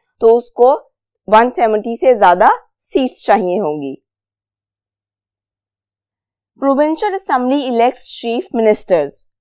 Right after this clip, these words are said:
और हमारे वजीर आला कौन बनाता है? हमारे वजीर आला बनाती है हमारी प्रोविंशियल असेंबली, यानी कि हमारी सूबाई असेंबली। सेंटर इलेक्ट्स प्रोविंशियल गवर्नर्स,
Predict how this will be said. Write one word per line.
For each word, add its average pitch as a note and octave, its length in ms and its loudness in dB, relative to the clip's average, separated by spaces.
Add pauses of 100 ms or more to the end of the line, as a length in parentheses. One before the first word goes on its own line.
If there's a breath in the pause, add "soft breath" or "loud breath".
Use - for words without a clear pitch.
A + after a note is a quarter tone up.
(400)
और C#4+ 100 6
हमारे C#4+ 380 2
वजीर B3 460 2
आला A#3+ 300 6
कौन C#4 300 -2
बनाता C4 400 -2
है? D4 240 -4 (140)
हमारे B3 360 4
वजीर A#3 360 -2
आला G#3 240 4
बनाती G#3 480 -2
है A#3 180 -2
हमारी G3+ 420 2
प्रोविंशियल A3 640 2
असेंबली, D#3 500 -8 (260)
यानी A3+ 420 4
कि C4+ 100 -4
हमारी G3+ 540 0 (280)
सूबाई A3 540 2
असेंबली। D#3+ 500 -6 (1600)
सेंटर C#4+ 500 -2
इलेक्ट्स C4 460 -2
प्रोविंशियल A#3+ 640 0
गवर्नर्स, F3+ 680 2